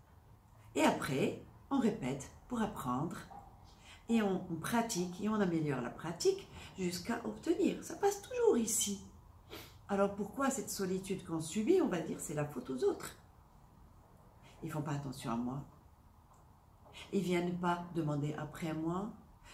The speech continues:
Tout le monde me rejette. Vous savez, il y a des gens qui sont,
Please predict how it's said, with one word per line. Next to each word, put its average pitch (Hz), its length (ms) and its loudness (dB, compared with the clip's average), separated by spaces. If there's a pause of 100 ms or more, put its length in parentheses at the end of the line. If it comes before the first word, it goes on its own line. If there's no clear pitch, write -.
(180)
Tout 190 140 2
le 180 100 6
monde 160 340 2
me 160 80 0
rejette. 170 580 -2
Vous 151 60 -4 (2250)
savez, 254 240 2
il 381 40 6
y 277 40 6
a - 20 4
des 175 140 4
gens 190 220 2
qui 180 140 -4
sont, 156 420 0